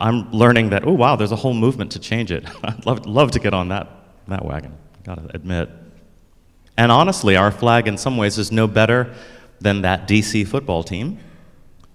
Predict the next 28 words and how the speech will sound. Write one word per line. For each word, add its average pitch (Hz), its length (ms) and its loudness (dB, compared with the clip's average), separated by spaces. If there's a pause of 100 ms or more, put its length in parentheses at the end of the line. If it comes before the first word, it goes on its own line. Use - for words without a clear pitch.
(120)
or 107 160 -2
Chi-, 123 320 -4
uh, 110 100 4
or 107 220 0
Cleveland's 127 500 -2
Chief 127 300 -6
Wahoo. 82 440 -2 (2750)
And 98 140 0
I 104 100 4
think 127 280 -4
if 104 180 -6
more 143 200 0
people 160 360 -6
actually 127 320 -4
looked 117 400 -4
closely 104 640 -4 (540)
at 104 180 -6
this 104 180 -6
flag 87 460 -6 (960)
and 104 100 4
understood 123 420 2
the 113 60 0
symbolism 139 1080 -2
and 107 140 -4
where 120 240 2
it - 140 -6
comes 123 260 -8
from 92 380 -8